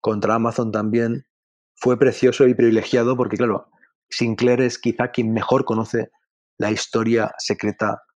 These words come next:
de Londres y además es un gran lector de Roberto Bolaño, de modo que acabé descubriendo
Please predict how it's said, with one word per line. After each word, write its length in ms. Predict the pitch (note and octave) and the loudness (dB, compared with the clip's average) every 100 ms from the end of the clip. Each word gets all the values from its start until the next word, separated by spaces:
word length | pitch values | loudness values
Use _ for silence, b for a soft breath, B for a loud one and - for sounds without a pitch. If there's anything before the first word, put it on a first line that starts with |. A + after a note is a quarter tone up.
| _ _ _ | _ _ _
de 300 | - A2 G2+ | -10 -4 -2
Londres 480 | G#2 D3 D#3 C#3 D3+ | 2 4 4 4 4
y 20 | |
además 220 | A#2+ A#2 G#2 | 2 0 0
es 100 | A#2+ | 0
un 80 | |
gran 200 | A2 A#2 A2 | 0 2 0
lector 340 | G#2+ A#2+ G#2+ | 0 -2 0
de 320 | G#2 G#2 G#2 - | 0 0 -2 -2
Roberto 360 | A2 A2 A#2 | 0 0 2
Bolaño, 500 | G#2+ A2 A#2+ B2 D#3+ _ _ _ _ _ _ - | 2 2 2 0 -4 _ _ _ _ _ _ -8
de 160 | A#2+ | -2
modo 240 | G#2 G#2 A2 | 0 0 0
que 420 | G#2+ G2+ G#2 A2 _ _ _ _ | 0 0 -2 -8 _ _ _ _
acabé 560 | G2+ G2+ G2+ G#2 G#2+ G2+ | -8 -4 -2 0 0 -2
descubriendo 760 | G2+ - G#2 G2+ G2+ G#2+ A2+ | -4 -6 -4 -2 -2 -4 -6